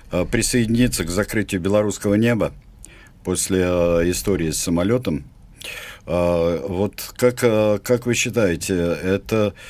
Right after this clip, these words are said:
э, ведь во многом это делает Украина вопреки своим экономическим, э, э, я бы сказал, интересам здесь. Это акт солидарности, э,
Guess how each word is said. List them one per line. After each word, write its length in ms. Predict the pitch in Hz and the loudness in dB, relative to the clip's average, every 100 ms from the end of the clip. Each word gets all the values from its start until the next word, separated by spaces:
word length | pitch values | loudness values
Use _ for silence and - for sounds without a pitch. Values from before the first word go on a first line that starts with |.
| - - - | -18 -16 -6
э, 140 | 85 | -4
ведь 340 | 92 110 - 117 | 0 -2 -2 -2
во 260 | 107 113 | 0 4
многом 560 | 123 156 151 127 113 - - | 4 4 4 4 2 -2 -2
это 260 | 117 123 | 0 0
делает 400 | 110 123 123 117 | 0 2 4 2
Украина 380 | 107 120 117 120 | 0 0 2 4
вопреки 400 | 110 104 107 120 | 2 0 -2 -2
своим 280 | - 110 104 | 0 2 2
экономическим, 800 | - 107 98 92 - 101 92 90 | 2 2 2 0 -2 0 2 2
э, 280 | 87 85 76 - | 2 -2 -4 -8
э, 760 | 80 80 80 78 78 78 73 76 | -6 -4 -4 -4 -4 -6 -6 -4
я 180 | 82 80 | -2 -2
бы 80 | 78 | -4
сказал, 420 | - 87 90 87 | -4 -2 -2 0
интересам 680 | 87 110 95 82 - - - - - - - - | 0 0 0 -2 -6 -14 -18 -20 -20 -20 -20 -12
здесь. 460 | 78 78 82 76 - - - | -6 -4 -2 -2 -6 -8 -4
Это 280 | 95 127 | 2 4
акт 140 | 127 127 | 4 0
солидарности, 1160 | 143 135 127 160 175 143 104 - - 85 78 - - - - | 2 2 6 6 6 4 2 0 -2 0 0 -4 -14 -20 -12
э, 440 | - 85 85 85 | -4 0 2 2